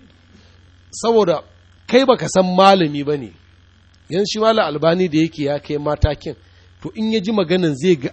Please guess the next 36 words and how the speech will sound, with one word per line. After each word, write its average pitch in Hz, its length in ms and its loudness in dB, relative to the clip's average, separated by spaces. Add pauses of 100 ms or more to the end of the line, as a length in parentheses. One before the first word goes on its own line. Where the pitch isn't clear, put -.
an 175 240 0
yi 175 60 2
muguwar 175 680 0
magana, 143 360 -6
maganan 175 380 -2
da 147 80 -2
ya 170 80 -2
kamata 151 460 -4 (500)
a 131 120 -4
Rabidatul 170 760 0
Alamul 165 460 -2
Islami 143 760 -4 (320)
sai - 160 -6
an 175 140 -4
tara 185 280 -2
malamai 139 500 -4
irin 170 280 -2
su 151 360 -4
Bin 123 360 -6
Baz, 143 300 0 (120)
su 165 80 -8
Abubakar 143 560 -2
Gumi, 127 220 -2
su - 160 -8
Albani, 143 540 -2
su - 160 -10
Usaimin, 139 560 2 (560)
an 165 200 -4
ba 180 220 2
su 156 100 -10
wata 156 240 -2 (200)
goma 233 480 6 (100)
sun 160 120 -8
je 165 100 2
suna 160 220 2
bincike, 117 480 -4